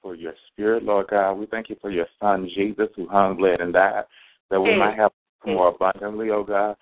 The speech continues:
Speaker 1: We thank you for our, your Holy Spirit, who's our teacher, our lead, our guide, and our comforter, Lord God.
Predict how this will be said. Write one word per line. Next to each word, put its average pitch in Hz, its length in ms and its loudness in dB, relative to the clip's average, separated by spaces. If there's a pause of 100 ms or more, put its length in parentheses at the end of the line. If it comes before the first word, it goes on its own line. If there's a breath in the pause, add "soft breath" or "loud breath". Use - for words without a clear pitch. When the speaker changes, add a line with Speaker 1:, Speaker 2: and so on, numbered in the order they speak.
(240 soft breath)
Speaker 1:
We 110 100 -2
thank 120 240 2
you 117 100 -6
for 107 120 4
our, 95 280 2
your 98 140 -4
Holy 107 300 -8
Spirit, 107 240 -6
who's 104 180 -8
our 90 140 6
teacher, 110 400 -8
our 90 100 0
lead, 98 360 -4
our 90 160 4
guide, 87 340 0
and 90 100 -12
our 85 140 -8 (100)
comforter, 87 300 -8
Lord 80 260 -6
God. 80 300 0